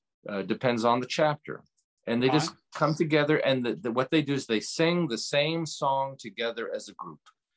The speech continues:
Speaker 1: for an hour or an hour and a half. It is
Speaker 2: Oh.
Speaker 1: having fun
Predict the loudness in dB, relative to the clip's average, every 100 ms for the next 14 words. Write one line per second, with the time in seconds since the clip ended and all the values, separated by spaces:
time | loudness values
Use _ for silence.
0 | _ _ _ 0 2 4 2 2 2 2
1 | 0 -2 -2 -4 -2 -2 -2 -6 -6 -8
2 | -10 -18 -20 _ -20 -20 _ _ _ _
3 | _ -10 -4 2 2 2 2 2 2 0
4 | 2 2 2 0